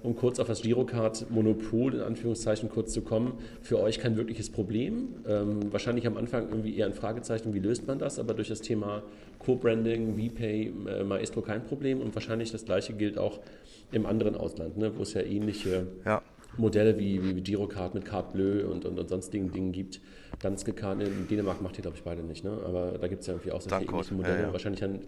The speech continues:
Speaker 1: gleich, gleich, gleiches Thema,
Speaker 2: Ja,
Speaker 1: ne?
Speaker 2: ja. Also der, der Punkt ist
Speaker 1: Okay.
Speaker 2: halt vielleicht, um, um da nochmal kurz den, den Sprung zurückzuschaffen, ja? Ähm, w-, wir hatten halt über die letzten fünf oder sechs Jahre immer nur diese sechshundert, sechshundertfünfzigtausend Terminals.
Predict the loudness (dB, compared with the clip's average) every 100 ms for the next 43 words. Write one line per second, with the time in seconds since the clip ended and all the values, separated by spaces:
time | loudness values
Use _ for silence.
0 | -10 -2 0 0 -2 -4 -2 -2 -2 -4
1 | -4 -4 -6 -6 -4 -6 -10 -12 -12 -12
2 | -8 -2 -2 -2 -4 2 2 4 2 0
3 | -2 0 2 2 2 2 2 -4 -6 -2
4 | 0 0 2 0 0 -4 -10 -6 -8 -6
5 | -8 -8 -8 -8 -6 -8 -10 -10 -8 -6
6 | -4 -4 -4 -10 -16 -4 -2 -2 -4 -8
7 | -10 -4 0 2 0 2 2 2 2 2
8 | 0 -2 -6 -6 -4 -4 -4 -2 2 2
9 | 2 -2 -2 -2 -4 -4 -4 -4 -2 -2
10 | -2 -2 -4 -2 -6 -8 -6 -4 -4 -2
11 | -2 0 -2 -6 -8